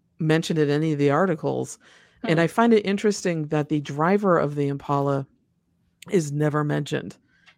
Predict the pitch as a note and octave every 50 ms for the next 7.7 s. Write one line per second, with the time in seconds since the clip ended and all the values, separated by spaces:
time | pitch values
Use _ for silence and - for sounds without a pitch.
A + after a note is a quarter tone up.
0 | _ _ - - - D#3 - - E3+ E3 D3+ D3 D#3+ D3 D3 - D#3+ - - D3
1 | D3 - D3+ D3 D3 D3 C#3+ C#3+ C#3+ C#3+ - - - _ _ _ _ _ - -
2 | D3+ - - - F3 _ _ _ _ _ _ _ _ - - - D#3+ E3 E3 D3+
3 | D3+ C#3 - - - - _ _ _ _ _ _ _ _ _ - - - - F#3
4 | E3+ D#3+ D#3 - G3+ F#3+ F#3 G3 G3+ F#3+ F#3+ F3+ F3 E3+ E3 - - - F3+ F#3
5 | F#3 F3+ E3+ D#3 D3+ D3+ D3 C#3+ D3 D#3 D3+ F3 G#3 F#3+ D3+ D3 D3 - - -
6 | - - _ _ _ _ _ _ _ - _ _ - - - F#3 E3 D3+ D3+ D#3+
7 | E3+ F3+ F#3+ F#3 E3 D#3 D3+ - - D#3 D#3 D#3 D3+